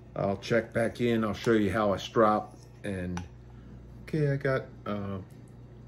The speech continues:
I'm almost there with, with what I wanna see. Um, getting a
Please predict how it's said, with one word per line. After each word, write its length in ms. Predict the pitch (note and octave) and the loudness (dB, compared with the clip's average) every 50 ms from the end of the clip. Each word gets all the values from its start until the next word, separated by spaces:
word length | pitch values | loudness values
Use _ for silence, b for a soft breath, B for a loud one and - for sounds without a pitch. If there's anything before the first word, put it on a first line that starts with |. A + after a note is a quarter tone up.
| - - | -10 -6
I'm 140 | - A2+ B2 | -2 0 2
almost 500 | B2 B2+ B2+ B2+ B2+ B2 B2 A#2+ - - | 4 4 4 6 6 4 4 2 2 2
there 300 | A#2+ A#2+ A#2+ A#2+ A#2+ A#2 | 2 4 6 6 6 6
with, 500 | G#2+ G2+ F#2+ F2 - - - - - - - - - - - - | 4 2 0 -2 -4 -8 -14 -16 -16 -16 -16 -16 -16 -14 -8 -6
with 240 | G2 F#2 E2+ - G#2 | -4 -4 -2 2 4
what 180 | G#2+ G#2+ A2 | 4 4 6
I 140 | A2 A2 G#2+ | 4 2 2
wanna 260 | G#2+ A2 G#2+ G2+ G2 | 2 2 2 2 0
see. 460 | F#2+ - - A2 G#2+ A2 G#2+ G#2+ A2+ B B B B B B B B B B B B B B - - - | 0 0 0 2 4 4 4 2 0 B B B B B B B B B B B B B B -14 -10 -8
Um, 460 | E2+ E2+ E2 E2 E2 E2 D#2+ D#2+ E2 - - - - - - - - - - - - - - - - - - - - - - - - - - - - - - - - - - - - | -6 -6 -4 -4 -4 -6 -6 -8 -10 -12 -14 -16 -18 -18 -18 -18 -18 -18 -18 -18 -18 -18 -18 -18 -18 -18 -18 -18 -18 -18 -18 -18 -20 -20 -20 -18 -18 -18 -18 -16 -14 -14 -14 -8 -2
getting 340 | - A#2+ A2 A2 G#2+ G2+ G2 | 0 2 2 4 4 2 2
a 280 | F#2+ F2+ F2 E2+ D#2+ | 2 0 0 -2 -4